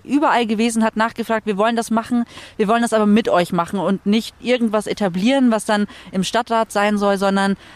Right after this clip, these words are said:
ähm, das soll was aus der Subkultur sein und dann eben auch so die Früchte tragen, dass die Subkultur davon profitieren kann.“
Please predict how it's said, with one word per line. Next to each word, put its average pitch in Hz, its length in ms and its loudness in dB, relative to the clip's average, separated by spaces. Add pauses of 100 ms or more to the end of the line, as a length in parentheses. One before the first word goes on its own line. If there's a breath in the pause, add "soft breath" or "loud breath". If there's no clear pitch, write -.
(160 loud breath)
ähm, 190 400 2
das 196 180 -2
soll 208 240 2
was 196 220 -2
aus 220 200 0
der 233 100 -2
Subkultur 220 640 -2
sein 196 280 0
und 185 160 -4
dann 190 260 0
eben 190 260 -2
auch 170 140 -2
so 208 160 -2
die 202 80 -2
Früchte 208 320 -6
tragen, 190 340 -2
dass 180 100 -4
die 208 100 0
Subkultur 190 460 -2
davon 170 340 -4
profitieren 170 500 -6
kann.“ 151 260 -8